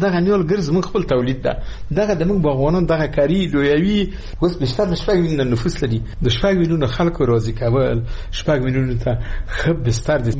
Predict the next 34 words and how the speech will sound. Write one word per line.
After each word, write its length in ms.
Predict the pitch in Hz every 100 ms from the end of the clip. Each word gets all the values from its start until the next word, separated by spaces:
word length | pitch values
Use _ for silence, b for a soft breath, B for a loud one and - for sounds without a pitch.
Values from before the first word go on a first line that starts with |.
| 120
محیطي 360 | 107 113 160
آماده 320 | 156 120 117 117
کول، 240 | 135 160
دا 80 | 165 247
هم 120 | 175 117
اسانه 240 | 165 135 120
خبره 240 | 120 120
نه 100 | 117
ده. 100 | 113 113
پنځلس 380 | 160 175 214 214
کاله 180 | - 139 156
مخکې 180 | - 127 B 160
موږ 100 | 202 151
نیالګي 420 | 127 120 160 135 B B B
په 80 | -
موټرو 300 | 131 127 196
کې 40 | 180
ورول، 360 | 135 127 208 240 B B
کوڅو 320 | - 156 - 247
کې 80 | 196
مو 80 |
خلکو 280 | 147 226 220
نه 60 | 160
تقاضا 360 | 147 139 127
کوله 240 | 131 135 117
چې 120 | 113
کېنول، 280 | - 143 139 135
نه 80 | 165 190
کېنول. 320 | 135 127 131 - B -
اوس 140 | 202
دومره 260 | 147 214 190
تفاوت 440 | 156 147 190 185
راغلی 260 | 143 147 135 B B
چې 80 | -